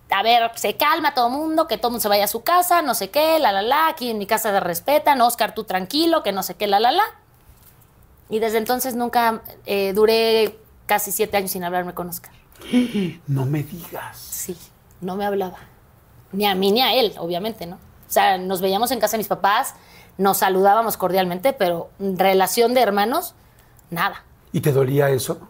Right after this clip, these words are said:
Speaker 1: Pues cómo no, porque aparte él, en ese entonces, o sea, el que llevaba mis finanzas era mi papá, pero siempre con el, con el apoyo de Oscar. O sea, Oscar era el que hacía mis declaraciones, Oscar, o sea,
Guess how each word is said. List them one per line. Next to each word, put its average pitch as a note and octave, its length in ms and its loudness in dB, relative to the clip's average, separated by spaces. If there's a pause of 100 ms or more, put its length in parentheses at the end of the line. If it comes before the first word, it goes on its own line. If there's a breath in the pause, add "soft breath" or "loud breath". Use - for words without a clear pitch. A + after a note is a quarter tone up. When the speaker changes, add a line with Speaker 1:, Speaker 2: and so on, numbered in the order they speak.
(120)
Speaker 1:
Pues - 200 -6
cómo F#3 260 0
no, A#3+ 240 2
porque - 220 -2
aparte B3+ 560 0
él, A#3+ 380 2
en F3+ 140 -4
ese F3+ 140 -4
entonces, A3 400 0
o G#3 60 -4
sea, F#3 100 2
el F3 80 -2
que F#3 140 0
llevaba G3+ 500 2
mis G#3+ 240 -2
finanzas G3+ 320 0
era G3+ 140 0
mi F#3 100 -4
papá, G3+ 340 0
pero B3 300 2 (220 loud breath)
siempre C4+ 580 0
con G3 180 0
el, F3 320 0 (240 loud breath)
con G#3+ 160 2
el G3+ 120 4
apoyo G#3 320 2
de F#3+ 120 2
Oscar. G#3+ 400 -4
O - 40 -20
sea, G3+ 160 4
Oscar G#3 220 0
era G#3+ 80 2
el G#3 60 -6
que G3 60 -4
hacía F#3 160 -4
mis F#3 140 -6
declaraciones, G3 760 -2
Oscar, F#3+ 320 -2
o G#3 60 -6
sea, A#3 180 -2